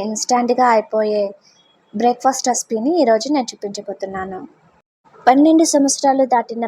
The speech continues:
పిల్లలకి పాల ద్వారా మనం ఇచ్చే కాల్షియం సరిపోక బాడీలో నుంచి కాల్షియంని అబ్జార్ప్షన్ చేసుకుంటుంది.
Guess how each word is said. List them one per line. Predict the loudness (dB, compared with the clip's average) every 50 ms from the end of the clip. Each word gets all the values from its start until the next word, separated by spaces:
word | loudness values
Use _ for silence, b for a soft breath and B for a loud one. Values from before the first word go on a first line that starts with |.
| -6 -4
పిల్లలకి | -2 0 0 0 0 -4 -6 -4 -4 -4 -4 -6 -12 b b b b b b _ _
పాల | 2 4 4 4 2 2 4
ద్వారా | 4 4 4 4 2 0 0
మనం | -6 -8 -12 -14 -16 -16
ఇచ్చే | -14 _ -10 -10 -8 -6 -6
కాల్షియం | -6 -6 -6 -6 -6 -8 -8 -10 -8 -8
సరిపోక | -6 -6 -6 -4 -6 -6 -2 0 0 0 0 -4 -12 b b b b b b b _ -10 0 2 4
బాడీలో | 4 6 4 2 2 2 2 0 0 -2
నుంచి | -6 -6 -8 -8 -8 -4 -2
కాల్షియంని | 0 0 0 0 -4 -8 -8 -8 -8 -6 -8 -8 -8 _ -8 -8
అబ్జార్ప్షన్ | -8 -8 -4 -4 -4 -4 -4 -6 -6 -4 -2 -2
చేసుకుంటుంది. | -2 -2 -2 -6 -8 -10 -8 -6 -6 -6 -6 -6 -6 -8